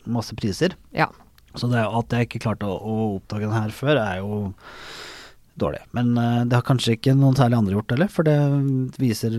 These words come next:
Speaker 1: tallene fra Netflix at det er ikke så mange som har oppdaget den utenfor Frankrike.
Speaker 2: Men det tror jeg kommer til å endre seg nå. Og nå
Speaker 1: Ja.
Speaker 2: som de også kommer med ny sesong og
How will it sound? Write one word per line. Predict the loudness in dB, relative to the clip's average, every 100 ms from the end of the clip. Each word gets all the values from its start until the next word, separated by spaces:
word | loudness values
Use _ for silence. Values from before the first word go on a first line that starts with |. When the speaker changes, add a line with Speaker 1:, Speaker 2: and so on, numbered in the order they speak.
| -2
Speaker 1:
tallene | 0 0 0
fra | 0
Netflix | -2 -2 -4 -2
at | -4
det | -4
er | -4
ikke | -2
så |
mange | 0 0
som | -2
har | -2 0 0
oppdaget | -2 -2 -2 0
den | -2 -4
utenfor | -8 -6 -4
Frankrike. | -4 -4 -2 -2 -4 -8 0
Speaker 2:
Men | 2
det | 4
tror | 2
jeg | 2
kommer | 0 0
til | 0
å |
endre | -2 -2
seg | -2 0
nå. | 2 0 0
Og | 0
nå |
Speaker 1:
Ja. | 0
Speaker 2:
som | 0
de | 0
også | -2 0
kommer | 0 0
med | 0
ny | 0
sesong | -2 -4 -4 -2 -4 -2
og | -2 -2 -2 -2